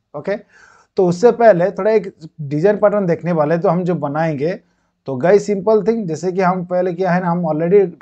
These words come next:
कंट्रोल बना चुके हैं यहाँ पर, ओके, कंट्रोल मेरे पास है। And यहाँ लास्ट में क्या है ना, हम डेटा, डेटाबेस है, जिससे हम डेटाबेस यूज़ करने वाले MySQL डेटाबेस। तो गाइस, जैसे Spring जेडीबीसी मैंने already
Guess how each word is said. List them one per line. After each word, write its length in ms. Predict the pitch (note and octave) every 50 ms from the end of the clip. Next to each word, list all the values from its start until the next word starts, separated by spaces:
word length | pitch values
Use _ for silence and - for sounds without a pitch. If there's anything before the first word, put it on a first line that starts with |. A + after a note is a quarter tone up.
| - -
कंट्रोल 440 | D3 C3+ C3 B2 - D#3+ F3+ F#3 E3+
बना 220 | D3 D#3 D#3+ E3 E3
चुके 240 | - - - - E3+
हैं 80 | D#3+
यहाँ 100 | D3+ D3
पर, 220 | C3+ - E3 E3+ E3+ _ _ _ _ _ _ _ _ _ _ _ _ _ _ _ _ _ _ _ _ _
ओके, 200 | - A2+ - D#3
कंट्रोल 340 | D3 E3 D3+ D3 D3+ E3+ E3+
मेरे 140 | D#3+ D#3+ E3
पास 280 | E3 E3 E3 D#3 - -
है। 80 | F3+ F3 F3 - _ _ _ _ _ _ _ _ _
And 220 | D3 D3+ E3+ E3+
यहाँ 160 | E3 E3 E3+ E3+
लास्ट 320 | E3 D3+ D#3+ E3 E3 -
में 100 | F#3 F3+
क्या 100 | F3 F#3
है 60 | F3 F3
ना, 60 | F3
हम 140 | F3 F3 E3+
डेटा, 360 | F3 E3+ F3 F3 - F#3 F#3+ G#3 G#3 - _ _ _ _ _ -
डेटाबेस 440 | D3+ C#3+ - F3 F3 F3+ F3+ E3+ F3
है, 80 | F#3 F3
जिससे 260 | E3+ E3+ - - F3
हम 140 | E3+ D#3+ E3
डेटाबेस 300 | F3 - D#3 D#3+ D#3+ D#3
यूज़ 120 | D#3+ D3+
करने 180 | - D#3+ D#3 E3+
वाले 120 | F3 E3+ D#3
MySQL 400 | C#3 B2 B2+ C#3+ C3 - D3+ C3+
डेटाबेस। 440 | B2 - A#2 A2 G#2 G#2 - _ _ _ _ _ _ _ _ _ _
तो 60 | D3+
गाइस, 220 | C#3 D#3+ G3 A3+
जैसे 180 | A3 A#3 G#3+ A3+
Spring 440 | G3 - - - F3 F#3 G3 A3 G#3+ F3
जेडीबीसी 500 | F3 D#3+ D3+ D3+ F3+ G3+ G#3 - - G3+
मैंने 220 | G3 F#3 F#3+ F#3+
already 420 | E3 D3 D3+ D#3+ E3 E3+ E3 F#3